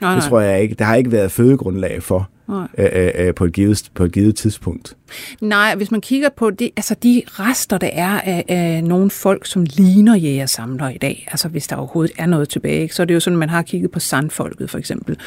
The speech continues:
Speaker 1: i Sydafrika. Øh, altså, der er det jo også sådan noget, hvad?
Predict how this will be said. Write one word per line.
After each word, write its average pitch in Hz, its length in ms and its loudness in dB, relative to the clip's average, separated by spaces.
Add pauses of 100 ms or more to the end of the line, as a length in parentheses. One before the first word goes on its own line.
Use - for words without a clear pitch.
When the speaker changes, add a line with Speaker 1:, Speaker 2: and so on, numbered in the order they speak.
(440)
Speaker 1:
i 160 100 -2
Sydafrika. 147 760 0 (680)
Øh, 160 380 4 (100)
altså, - 180 -6 (120)
der 190 60 2
er 185 120 4
det 220 100 4
jo 175 120 4
også 170 200 2
sådan 240 220 2
noget, 190 460 2
hvad? 208 460 4